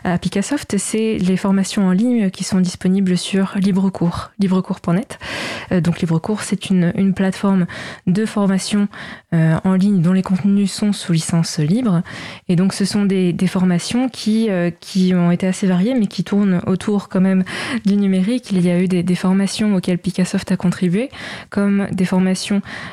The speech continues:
à, à Linux, euh, ou des formations à l'initiation à la programmation, euh, avec JavaScript par exemple, et puis des formations sur la culture libre, les licences libres, le droit d'auteur.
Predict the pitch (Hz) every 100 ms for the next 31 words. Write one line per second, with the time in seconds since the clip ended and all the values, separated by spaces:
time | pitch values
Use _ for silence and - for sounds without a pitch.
0 | - - 175 170 - 170 175 285 - -
1 | - 160 156 151 156 165 165 170 175 175
2 | - 190 170 170 180 - 180 - 202 -
3 | - - 175 175 175 160 156 156 220 294
4 | - 160 151 156 160 165 160 156 - 165
5 | - - 156 160 214 233 - - 170 -
6 | 202 208 220 - - - 190 196 180 180
7 | 202 196 - 196 196 196 170 - 156 156
8 | 170 262 202 175 180 185 170 175 165 165
9 | 190 208 196 170 156 160 156 - 208 240